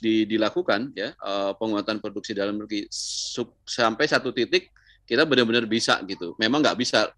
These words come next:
satu langkah seratus persen langsung stop impor, itu agak, agak riskan. Tetapi harus ada komitmen yang kuat dari kita semua, eh, untuk memperkuat ke arah sana gitu ya. Nah, eh, kenapa begitu? Menurut saya, eh, satu hal yang perlu kita,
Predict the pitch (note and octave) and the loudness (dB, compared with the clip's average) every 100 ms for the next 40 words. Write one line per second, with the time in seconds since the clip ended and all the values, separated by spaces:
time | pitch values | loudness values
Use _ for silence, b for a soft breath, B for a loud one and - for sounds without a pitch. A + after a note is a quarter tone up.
0 | - - G#2+ - A2 G#2+ G#2+ B2+ A#2 G#2 | -18 -10 -8 -4 0 2 2 0 0 -2
1 | - - G#2 - A#2+ G2+ A2 - G#2+ A2 | -2 -6 -4 -2 -2 -2 -6 -4 -2 -2
2 | G#2+ A#2 A#2 C3+ A#2 G2+ - - b b | 0 0 0 0 0 0 -4 -6 b b
3 | - G2+ G2 A#2+ - G2 G2 G#2 G2+ D3+ | -10 -4 -4 -4 -2 -4 -2 -2 4 6
4 | A2+ A2+ A#2 G#2+ G#2 G#2+ G#2+ G#2 - A2 | 6 4 2 0 0 0 -2 -4 -4 -4
5 | G2+ F#2 G2+ G2 - F#2+ F#2+ F#2 F#2 - | -4 -6 -4 -4 -2 -6 -4 -6 -8 -8
6 | E2+ G2 C#3+ - - _ _ - G#2 G#2 | -8 -4 -4 -4 -18 _ _ -8 -2 0
7 | G2+ G#2 - A2 G#2+ G#2 G#2 G2+ - F#2 | 0 -2 -4 -4 -4 -6 -2 -2 -2 -2
8 | F#2+ F#2 A#2+ G2+ F#2 - E2 E2+ - _ | 0 0 0 0 -2 -8 -10 -10 -12 _
9 | b b b - B2 B2 B2 - - C3 | b b b 0 4 4 4 0 -4 2
10 | C3 B2+ C#3 C#3 E3+ E3 C#3+ D3+ B2 A#2+ | 4 4 4 4 2 0 0 0 2 2
11 | E3 B2 C3+ C3+ C3+ C#3 F3+ D#3+ - _ | 2 -2 -4 -2 0 2 2 0 -8 _
12 | _ - _ - B2+ B2+ C3 B2+ B2+ B2+ | _ -20 _ -2 2 4 4 0 0 0
13 | D3 D#3 C#3+ C#3 B2+ B2 A#2+ B2 A#2+ A#2 | 2 4 2 0 -2 -4 -2 0 2 0